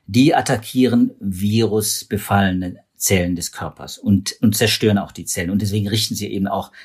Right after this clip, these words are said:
für sich auch schon Schaden an, ne? Neutrophile sind also stark erhöht und die haben das auch gefunden. Äh, die haben einen Faktor C D, äh, hundertsiebzig, äh, hundertsiebenundsiebzig gefunden, der, äh, ganz deutlich erhöht ist.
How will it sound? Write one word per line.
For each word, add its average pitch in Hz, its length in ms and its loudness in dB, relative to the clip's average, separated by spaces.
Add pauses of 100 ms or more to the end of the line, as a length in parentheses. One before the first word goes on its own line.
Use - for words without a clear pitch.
(140)
für 107 200 2
sich 143 340 2
auch 107 120 -2
schon 107 200 2
Schaden 101 340 -2
an, 87 420 -8
ne? 101 220 2 (280)
Neutrophile 110 600 2
sind 120 120 4
also 101 240 0
stark 110 400 -2
erhöht 107 400 0 (240)
und 98 80 -4
die 107 80 6
haben 143 100 8
das 120 140 4
auch - 180 -8
gefunden. 156 600 0 (320)
Äh, 101 200 4
die 98 120 2
haben 101 120 2
einen 98 320 0
Faktor 110 440 -2
C 110 200 0
D, 101 360 0
äh, 101 220 -2
hundertsiebzig, 156 720 -4 (100)
äh, 196 180 -2
hundertsiebenundsiebzig 135 800 0
gefunden, 127 560 0 (320)
der, 104 300 2 (240)
äh, 104 160 -4 (280)
ganz 143 300 2
deutlich 127 400 0
erhöht 120 320 -4
ist. - 260 -10